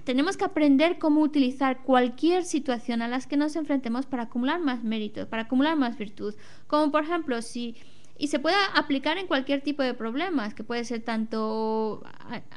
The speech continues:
a nivel mental como a nivel físico, por ejemplo, una enfermedad. Si estás pasando por una enfermedad, claro, practicar tonglen no te va a curar de forma inmediata de la enfermedad, no te va a liberar de la enfermedad,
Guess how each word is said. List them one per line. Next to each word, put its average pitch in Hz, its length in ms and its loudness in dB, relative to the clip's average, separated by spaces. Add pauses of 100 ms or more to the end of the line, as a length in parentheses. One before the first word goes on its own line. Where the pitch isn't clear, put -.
a 233 120 0
nivel 233 360 4
mental 247 500 4
como 240 180 0
a 220 40 2
nivel 220 320 0
físico, 277 560 -2
por 208 100 -6
ejemplo, 220 480 -4
una 247 220 0
enfermedad. 233 680 0 (840)
Si - 220 -2
estás 294 240 0
pasando 302 400 2
por 269 140 4
una 269 140 4
enfermedad, 269 520 2 (840)
claro, 277 400 4 (100)
practicar 254 640 4
tonglen 320 360 6
no 285 120 4
te 294 100 2
va 262 460 6
a 247 180 0
curar 254 440 8
de 226 80 0
forma 262 320 4
inmediata 247 640 4
de 214 80 0
la 214 80 0
enfermedad, 220 460 0
no 233 140 0
te 233 100 -2
va 233 120 4
a 240 40 2
liberar 233 440 4
de 220 80 -2
la 208 80 0
enfermedad, 226 500 0